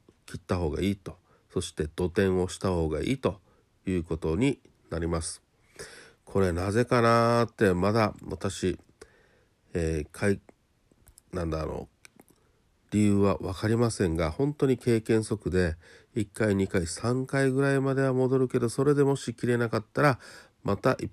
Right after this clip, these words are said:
方方向に進んで、えー、損がさらに膨らんでいくと。まあ、損切りするタイミングを失ってしまうというのが経験則です。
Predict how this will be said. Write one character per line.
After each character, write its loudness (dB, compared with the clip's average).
方 4
方 2
向 -2
に -2
進 -6
ん -8
で、 2
え 0
ー、 -4
損 -2
が 2
さ -8
ら -4
に 2
膨 -6
ら 0
ん -2
で -2
い -4
く -16
と。 -6
ま -4
あ、 -6
損 0
切 -2
り -2
す -4
る 0
タ -2
イ 2
ミ 2
ン 0
グ 2
を 0
失 -4
っ 0
て -6
し -6
ま 2
う 2
と -4
い 0
う 4
の -2
が 0
経 -10
験 -2
則 -8
で -4
す。 -14